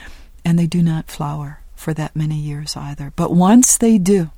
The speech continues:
once they do, then, as I said, their greatest threat is extreme weather,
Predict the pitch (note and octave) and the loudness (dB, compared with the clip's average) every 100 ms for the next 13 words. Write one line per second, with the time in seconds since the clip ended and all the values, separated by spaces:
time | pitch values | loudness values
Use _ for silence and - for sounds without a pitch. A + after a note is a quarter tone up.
0 | - - - - - - - - - D#3+ | -20 -20 -20 -20 -20 -20 -20 -14 -6 -4
1 | F3 - F3 E3 D#3 D#3 - - - - | -2 -4 -6 -8 -10 -12 -18 -20 -20 -20
2 | - - - - F3 F3 E3+ E3+ D#3+ - | -20 -20 -20 -6 2 4 4 0 -4 -2
3 | E3 D3+ - D#3+ D3+ D3+ D#3 E3 E3 D#3+ | -4 -4 -4 -4 -4 -6 -8 -4 -2 0
4 | D3+ - F3 D#3+ - - - - - - | -2 -2 -2 -4 -6 -12 -8 -6 -4 -4
5 | - - - E3+ E3 D#3 D3+ F3 G#3 | -4 -4 0 2 4 2 0 0 -2